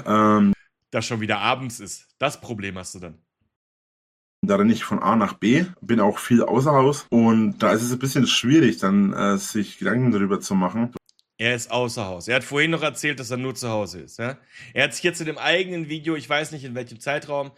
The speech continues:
Speaker 2: hat er sich jetzt halt wieder widersprochen. Wieder widersprochen, okay. Na gut. Einmal mit I E, einmal ohne I E.
Speaker 1: Weil da kann ich mich nicht dauernd um meinen Kanal kümmern, weil ich da eben letzten Endes
Speaker 2: Doch, Rainer, musst du sogar.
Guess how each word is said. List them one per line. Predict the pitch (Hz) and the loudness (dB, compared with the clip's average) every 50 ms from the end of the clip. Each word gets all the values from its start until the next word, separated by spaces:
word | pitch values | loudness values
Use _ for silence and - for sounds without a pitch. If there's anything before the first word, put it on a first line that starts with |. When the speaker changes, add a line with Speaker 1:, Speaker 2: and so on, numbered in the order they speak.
| _ - - _ | _ -20 -20 _
Speaker 2:
hat | - 135 139 117 | -6 -6 -4 -4
er | 143 135 | -4 -6
sich | 127 120 | -6 -8
jetzt | 135 - - | -10 -6 -6
halt | 127 113 95 | -6 -6 -8
wieder | 107 113 127 113 95 | -6 -4 -4 -4 -4
widersprochen. | 98 95 92 - - - 87 82 - - _ _ | -6 -12 -16 -16 -16 -18 -18 -18 -18 -20 _ _
Wieder | _ 90 104 - 123 101 90 | _ -14 -10 -8 -8 -8 -8
widersprochen, | 87 90 82 - - - - - _ _ | -12 -14 -16 -16 -18 -20 -20 -20 _ _
okay. | _ - - - _ _ _ _ | _ -20 -20 -20 _ _ _ _
Na | 95 101 101 | -14 -14 -14
gut. | - - _ _ _ _ _ _ _ _ _ _ _ _ _ _ _ _ _ _ | -14 -16 _ _ _ _ _ _ _ _ _ _ _ _ _ _ _ _ _ _
Einmal | 127 147 151 156 151 | 0 0 2 0 0
mit | 156 165 160 165 | 0 0 -2 -2
I | 170 165 160 160 | -6 -4 -2 -2
E, | 160 151 | -2 -2
einmal | 147 143 143 135 | -2 -2 -4 -4
ohne | 123 120 113 107 | -4 -6 -6 -8
I | 101 85 82 87 85 | -8 -12 -14 -16 -18
E. | 82 - _ _ _ _ _ _ _ _ _ _ _ _ _ _ _ _ _ _ _ _ _ _ _ | -18 -20 _ _ _ _ _ _ _ _ _ _ _ _ _ _ _ _ _ _ _ _ _ _ _
Speaker 1:
Weil | - 92 95 95 98 98 98 101 101 98 - - - | -2 2 4 4 6 6 4 4 4 2 0 -2 -4
da | - 104 | -4 -2
kann | - 117 113 120 | 0 4 4 4
ich | 117 | 4
mich | 113 117 113 | 4 2 2
nicht | 117 110 - | 2 2 4
dauernd | 104 117 113 113 | 4 4 4 4
um | 107 | 4
meinen | 107 107 107 | 4 2 2
Kanal | 101 - 104 98 98 113 120 117 | 0 0 2 4 4 4 4 2
kümmern, | - - 104 104 110 113 113 101 | 0 0 2 2 2 2 2 2
weil | 101 101 | 2 0
ich | 101 - | 0 -2
da | - 110 95 | -2 -2 -2
eben | - 95 95 101 101 | -2 -2 0 0 0
letzten | 98 92 - - - 98 | 0 0 -2 -4 -4 0
Endes | 82 104 101 - _ _ _ _ _ _ _ - | 2 2 0 0 _ _ _ _ _ _ _ 2
Speaker 2:
Doch, | 170 170 170 - | 2 2 2 0
Rainer, | 139 120 110 104 95 90 | -4 -4 -4 -6 -8 -8
musst | 120 143 160 165 165 - - | -2 -2 0 0 -2 -4 -10
du | 123 | -14
sogar. | 110 - 95 85 - 82 80 | -14 -14 -16 -18 -18 -20 -20